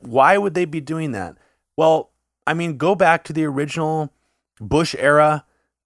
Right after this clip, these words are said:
I don't even remember what year it was, and maybe this is a pinnacle year. We should actually figure this out, like, a really important year to remember. When did, like,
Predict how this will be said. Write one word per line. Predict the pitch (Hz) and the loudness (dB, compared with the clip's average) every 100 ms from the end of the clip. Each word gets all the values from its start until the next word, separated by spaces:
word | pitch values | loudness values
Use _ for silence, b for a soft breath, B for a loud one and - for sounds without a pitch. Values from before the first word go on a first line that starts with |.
| - | 0
I | 165 | 2
don't | 233 | 2
even | 233 208 | 0 -2
remember | 160 135 127 156 | -2 -2 -2 -2
what | 165 143 | -2 -2
year | 107 110 127 147 | -4 -6 -2 -2
it | 147 | -2
was, | 143 151 139 | -2 -2 -2
and | 120 | -6
maybe | 131 180 | -6 -6
this | 143 127 | -6 -8
is | 110 | -8
a | 104 | -8
pinnacle | - 143 131 117 113 | -6 -6 -6 -6 -8
year. | 104 117 113 | -4 -4 -4
We | 107 | -6
should | - | -6
actually | 101 - 101 | -8 -8 -14
figure | 110 107 | -12 -10
this | 98 98 | -8 -4
out, | 101 | -4
like, | 78 90 _ - | -6 -14 _ -6
a | 107 | -4
really | 107 123 | -2 -2
important | 110 98 120 101 95 | -4 -6 -8 -8 -6
year | 104 110 | -6 -6
to | 107 | -8
remember. | 92 107 117 147 - b b | -6 -4 -4 -4 -8 b b
When | 120 151 202 | -2 -2 0
did, | 196 | 0
like, | 170 135 | 0 -2